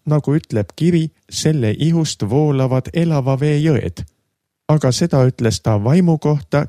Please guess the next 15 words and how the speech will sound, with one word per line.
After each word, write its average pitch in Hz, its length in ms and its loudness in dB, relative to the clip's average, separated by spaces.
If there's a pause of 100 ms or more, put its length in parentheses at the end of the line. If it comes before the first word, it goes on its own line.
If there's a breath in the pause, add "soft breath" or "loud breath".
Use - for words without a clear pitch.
kelle 127 300 0
pidid 135 320 -2
saama 147 460 0
temasse 151 560 -2
uskujad. - 580 -4 (460 soft breath)
Johannese 131 640 0
evangeelium, 123 880 -2
seitsmes 139 500 -4
peatükk, 160 500 -2 (240 soft breath)
salmid 120 480 -2
kolmkümmend 113 560 -2
seitse 160 460 -4
kuni 135 220 -2
kolmkümmend 131 520 -2
üheksa. - 480 -4